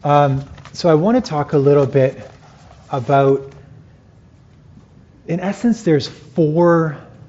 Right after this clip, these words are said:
components to fairness. And traditionally,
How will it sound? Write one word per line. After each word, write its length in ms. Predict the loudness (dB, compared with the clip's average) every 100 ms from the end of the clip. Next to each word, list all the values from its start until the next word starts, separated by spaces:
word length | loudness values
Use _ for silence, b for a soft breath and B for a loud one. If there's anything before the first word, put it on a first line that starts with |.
| -20 -20
components 1160 | -8 -4 -4 -8 -2 0 0 -2 -6 -10 -12 -14 -20 b b b b
to 100 | -12
fairness. 840 | -12 -6 -4 -2 -4 -8 -14 -16 -18 -20 -20 -20 -20 -20 _ _ _ _ -20 _ _ -20 _ -20 -20 -20 -20 _ -20 _ -20 _ _ _
And 320 | -2 -2 -4 -12 -20 _ _ _ -18
traditionally, 1200 | -4 -4 -2 0 0 2 4 4 4 4 2 -2